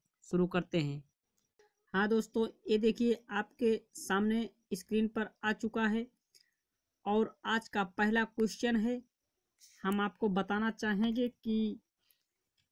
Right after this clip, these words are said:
पहला क्वेश्चन आपके सामने दिख रहा है, जो कि इसमें पहला क्वेश्चन दिखाया जा रहा है। ये देखिए, क्वेश्चन नंबर वन, सूर्य के सबसे निकट तारा कौन सा है? सूर्य के सबसे निकट तारा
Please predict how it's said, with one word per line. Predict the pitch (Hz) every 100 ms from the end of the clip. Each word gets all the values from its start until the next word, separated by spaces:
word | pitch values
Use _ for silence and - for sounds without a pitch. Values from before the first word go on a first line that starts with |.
| _ 202
पहला | 202 214
क्वेश्चन | 214 202 220 220 -
आपके | 208 - 220
सामने | 202 208 214 220
दिख | 185 220 -
रहा | 214 208 214
है, | 220
जो | 202 214 220
कि | 226 220 220 _ _ _ -
इसमें | 196 214 214
पहला | - 202 208 214
क्वेश्चन | 220 220 226 220 - _ _
दिखाया | 160 160 180 180 185 202
जा | 202 214
रहा | 208 196 196
है। | 208 226 - _ _ _ -
ये | 202
देखिए, | 208 214 - 214 214 - _ _ _ _ _ _ _ _ _ _ -
क्वेश्चन | 220 - 226
नंबर | 220 220 220
वन, | 220 226
सूर्य | 220 - 247 269 294
के | - 247
सबसे | 220 - 247 247 - 220
निकट | 196 196 214 240
तारा | - 220 214 220 - -
कौन | 202 214
सा | 190 151
है? | 127 120
सूर्य | 131 _ _ _ - 180 208
के | - 214
सबसे | - 202 - 202
निकट | 190 180 214
तारा | - 185 190 269